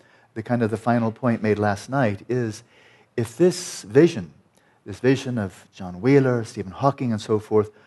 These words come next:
of the universe being fundamentally one of information and semantic information, if that's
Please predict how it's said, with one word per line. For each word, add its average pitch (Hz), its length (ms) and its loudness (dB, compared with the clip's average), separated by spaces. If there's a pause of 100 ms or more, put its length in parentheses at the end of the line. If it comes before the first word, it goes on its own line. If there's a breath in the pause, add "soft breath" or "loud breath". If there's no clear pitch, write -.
(300 soft breath)
of 110 160 -4
the 113 100 0
universe 127 540 2
being 113 340 0
fundamentally 127 640 0
one 110 160 0
of 104 100 -4
information 110 720 0
and 104 160 -4
semantic 127 640 2
information, 82 560 -14
if 90 60 -20
that's 147 240 0